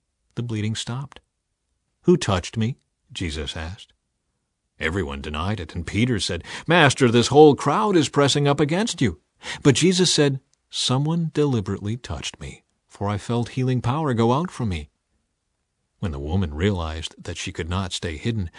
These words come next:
she began to tremble and fell to her knees in front of him. The whole crowd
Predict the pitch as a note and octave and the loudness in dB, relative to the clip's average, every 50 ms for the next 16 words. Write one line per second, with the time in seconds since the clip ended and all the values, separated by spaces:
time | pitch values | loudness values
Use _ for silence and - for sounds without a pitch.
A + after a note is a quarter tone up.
0 | - - - - - - C3 C3+ A#2+ A#2+ A2+ G2+ F2+ - - - B2 C3 D#3+ E3 | -14 -14 -6 -2 0 4 6 6 6 6 4 2 0 -2 -4 -4 -2 -2 0 0
1 | C3+ G#2 F#2+ F#2 F2 - - - C#3+ D3+ D3+ C#3 - C#3+ C#3 C3+ B2+ C3 C#3 D3+ | 0 0 0 -2 -2 -2 -2 0 2 2 2 2 2 2 2 2 4 4 2 2
2 | D3+ B2+ G2+ G2+ G#2+ G2+ - - B2+ B2+ C3 A#2+ E2 E2+ D#2 C2+ C2+ - _ _ | 2 2 0 0 0 -2 -2 -4 -4 -4 -4 -4 -4 -6 -8 -8 -10 -14 _ _
3 | _ _ _ - - - - _ - G#2 F2+ E2 - C#3 D#3 F#3 G#3+ G3 - - | _ _ _ -20 -20 -20 -20 _ -12 -10 -10 -8 -6 -4 -2 -2 -4 -4 -8 -10
4 | - - C3+ C3 F#2 D#2+ D2+ D2+ | -8 -6 -6 -4 -4 -4 -6 -6